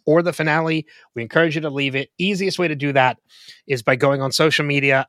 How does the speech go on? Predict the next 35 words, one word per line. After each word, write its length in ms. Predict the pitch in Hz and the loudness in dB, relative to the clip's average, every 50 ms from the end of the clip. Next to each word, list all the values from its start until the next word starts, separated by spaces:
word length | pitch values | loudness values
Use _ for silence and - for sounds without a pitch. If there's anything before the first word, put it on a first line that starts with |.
| - - | -4 -2
either 300 | 135 139 135 127 127 120 | -2 0 0 0 -2 -2
facebook 480 | - - 180 196 190 - - 214 180 - | -2 -2 0 0 0 0 -2 -2 0 2
dot 180 | - 185 165 | 0 0 0
com 240 | - - 160 156 147 | 2 0 0 0 0
slash 260 | - - 143 127 - - | 0 0 0 0 0 0
podcastica 720 | - 120 113 - - 160 170 165 - 175 - 180 170 160 - - - - _ _ _ _ _ | -2 -2 -2 0 -2 -2 -2 -2 -6 -4 0 0 0 0 -2 -6 -20 -20 _ _ _ _ _
or 260 | - 180 196 202 175 147 | 0 0 2 2 0 -2
facebook 460 | - - 175 165 147 - - 151 131 | -2 0 0 0 0 2 0 0 2
dot 160 | - 143 143 | 2 0 0
com 220 | - - 139 135 127 | 0 0 0 0 -2
slash 260 | - - 127 123 - | -2 -2 -2 -2 -2
Wilhelm 340 | - 131 135 127 123 120 117 | 0 2 2 2 0 0 -2
Podcast. 540 | - 131 123 120 - - 120 117 110 - - | 0 0 0 0 2 0 0 0 0 -4 -6
We 140 | - 127 131 | -8 -8 -4
put 160 | - 151 143 | 0 2 2
up 120 | 143 143 - | 2 2 0
a 60 | 135 | -2
post 300 | - - 175 160 - - - | 0 0 0 0 0 -4 -2
every 320 | 139 151 143 143 160 156 | 0 0 2 2 0 0
week, 340 | 147 143 151 151 151 - - _ - - - - - _ - | 2 2 2 2 0 -2 -8 _ -20 -20 -20 -20 -16 _ 0
uh, 140 | 127 127 | 0 2
soliciting 500 | 117 - 147 135 143 143 - 156 143 135 | 2 0 -2 0 0 0 0 0 -2 -2
for 140 | 123 - 135 | -2 -4 -4
feedback. 480 | - - 147 151 139 143 139 147 - - | -2 0 -2 0 2 2 2 2 0 -4
You 60 | 127 | -8
can 140 | - 123 120 120 | -8 -6 -4 -4
leave 160 | 127 117 127 | -4 -4 -4
a 40 | 120 | -4
comment 420 | - - 123 123 120 120 120 - - | -4 -4 -4 -4 -4 -6 -10 -8 -6
on 160 | 131 120 120 - - | -4 -4 -4 -2 0
either 300 | 135 151 165 165 170 156 | 2 2 4 2 2 0
one 180 | 147 143 143 | 0 0 -2
of 100 | 131 120 | -2 0
those 220 | 117 147 175 185 - | 0 0 0 0 0
posts, 380 | - 196 196 196 190 - - | 0 0 0 0 -2 -6 -10